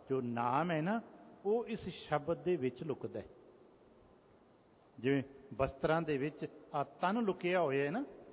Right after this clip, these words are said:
ਇਵੇਂ ਇਹਨਾਂ ਸ਼ਬਦਾਂ ਦੇ ਵਿੱਚ ਗਿਆਨ ਲੁਕਿਆ ਹੋਇਆ ਹੈ। ਮੈਂ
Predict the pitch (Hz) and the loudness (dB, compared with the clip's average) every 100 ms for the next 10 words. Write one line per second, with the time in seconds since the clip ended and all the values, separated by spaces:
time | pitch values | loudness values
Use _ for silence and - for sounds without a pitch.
0 | - - - 147 147 170 156 156 139 - | -20 -20 -12 -6 -4 -2 -4 -2 -4 -6
1 | 131 123 139 135 151 175 196 - 123 131 | -6 -4 -2 -2 -2 -4 -8 -4 0 2
2 | 127 135 131 120 - 127 123 104 90 - | 2 0 -2 -4 -4 -4 -4 -8 -16 -20
3 | - - - - - - - - - - | -20 -20 -20 -20 -20 -20 -20 -20 -20 -20
4 | - - 120 131 139 208 | -20 -10 -4 0 0 0